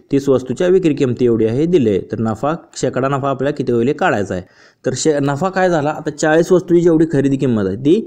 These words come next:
तीस वस्तूच्या विक्री किमती एवढी आहे, म्हणजे अजून दहा वस्तू काही विकायच्या राहिलेल्या आहेत, मग त्या राहिलेल्या आहेत म्हणजे त्या दहा रो-, वस्तू जर विकल्या तर आपल्याला तेवढा काय होणार आहे तर तेवढा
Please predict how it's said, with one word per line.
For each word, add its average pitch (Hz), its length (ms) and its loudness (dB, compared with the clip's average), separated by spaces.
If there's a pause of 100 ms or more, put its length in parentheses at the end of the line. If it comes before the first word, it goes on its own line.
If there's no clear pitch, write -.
(320)
तीस 151 160 4
वस्तूच्या 143 340 2
विक्री 175 260 4
किमती 120 340 0
एवढी 101 200 4
आहे, 90 180 -2
म्हणजे 110 200 -2
अजून 120 280 -2
दहा 131 180 0
वस्तू 165 240 -2
काही 165 200 0
विकायच्या 143 360 0
राहिलेल्या 110 380 2
आहेत, 95 120 -2 (380)
मग - 120 -6
त्या 147 140 2
राहिलेल्या 156 360 4
आहेत 156 100 -2
म्हणजे 156 220 0
त्या 156 140 2
दहा 135 300 -2
रो-, 151 220 0
वस्तू 147 300 0
जर 156 120 2
विकल्या 139 300 2
तर 135 100 -2
आपल्याला 139 340 -2
तेवढा 151 220 0
काय 151 160 -2
होणार 151 240 -2
आहे 147 120 0
तर 147 160 -2
तेवढा 156 260 0